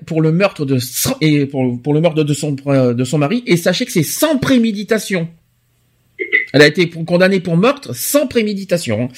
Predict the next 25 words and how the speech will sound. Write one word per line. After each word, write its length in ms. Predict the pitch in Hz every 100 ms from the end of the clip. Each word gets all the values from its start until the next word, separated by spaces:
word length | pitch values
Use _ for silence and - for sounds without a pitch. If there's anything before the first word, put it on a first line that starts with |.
| - - - - - - - -
La 120 | 208
préméditation 680 | 285 269 240 240 233 233 233
n'a 140 | 202
donc 160 | 190 170
jamais 320 | 139 277 302
été 160 | 277 254
retenue 380 | 226 220 202
dans 100 | 170
cette 180 | 165 -
affaire. 240 | 120 139 160 _ _ - - - - 135
Et 100 | 147
à 60 |
chaque 340 | 147 302 294 240
fois, 460 | - 175 190 226 -
la 140 | 131
cour 300 | - 302 247
d'assises, 500 | 202 180 202 214 202 -
composée 440 | 269 - 240 185
de 100 | 147
magistrats 440 | 185 202 196 - 147
professionnels 600 | 208 208 175 170 160 135
et 80 | 127
de 80 |
jurés 280 | 156 165 151
populaires, 500 | 139 139 190 165 240